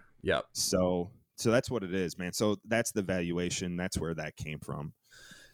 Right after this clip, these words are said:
Speaker 1: Yeah, and I just put a link to it in the live chat, and I will put a link to it in the show notes of, um, of this podcast as well. And, um, oh yeah, Ryan Skrilla, he has a podcast where he interviews comedians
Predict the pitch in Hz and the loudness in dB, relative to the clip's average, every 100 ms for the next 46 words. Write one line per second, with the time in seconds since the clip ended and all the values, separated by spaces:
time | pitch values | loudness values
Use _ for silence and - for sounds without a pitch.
0 | - - 127 123 123 143 151 - 175 156 | 2 8 10 8 4 0 4 8 8 8
1 | 165 160 - 165 147 - 151 131 127 143 | 2 -2 2 6 6 4 2 2 2 2
2 | 135 - 143 143 110 123 135 - 151 131 | 0 2 4 4 2 2 2 4 4 4
3 | 127 127 - 139 123 117 117 104 131 120 | 2 -2 2 4 4 2 0 2 6 6
4 | 117 120 117 - - - - _ _ _ | 6 2 2 -2 -10 -10 -12 _ _ _
5 | - 127 127 120 120 117 110 107 - - | 8 10 10 8 4 2 0 -4 -6 -12
6 | - _ - 139 131 143 - 151 165 - | -20 _ 8 10 12 8 8 8 8 6
7 | 180 165 175 - - 135 120 143 151 196 | 4 4 0 -8 0 2 8 10 10 6
8 | - 123 120 120 113 110 101 98 - _ | 0 0 0 2 4 4 2 -2 -6 _
9 | _ _ _ _ _ - - 156 160 139 | _ _ _ _ _ 2 10 12 12 6
10 | 143 175 185 165 - 165 165 156 139 120 | 2 2 0 -4 0 6 6 6 4 0
11 | - 117 175 160 127 151 147 151 143 139 | -2 6 6 6 6 6 6 4 4 4
12 | 123 131 131 131 120 - 123 127 120 113 | 4 2 2 0 -2 2 2 4 2 2
13 | 110 104 | 0 -2